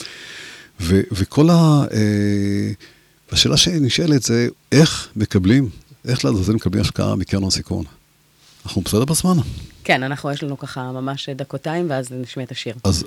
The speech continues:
Speaker 1: אני רוצה להגיד לכל היזמים, חבר'ה, אל תעשו מה אני,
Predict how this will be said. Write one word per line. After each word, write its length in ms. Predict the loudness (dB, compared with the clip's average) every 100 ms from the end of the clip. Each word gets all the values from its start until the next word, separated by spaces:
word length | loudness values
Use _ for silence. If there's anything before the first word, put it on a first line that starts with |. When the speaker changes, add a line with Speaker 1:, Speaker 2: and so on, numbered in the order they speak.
| -2
Speaker 1:
אני 160 | 2 2
רוצה 220 | 4 4
להגיד 180 | 6 6
לכל 480 | 4 2 0 4 4
היזמים, 360 | 6 4 2 0 -10 -20 _ -20 -6
חבר'ה, 340 | 0 2 0 -4 _ _ _ _ _ _ _ _ _ -4
אל 60 |
תעשו 300 | 0 2 2
מה 120 | 0
אני, 120 | 0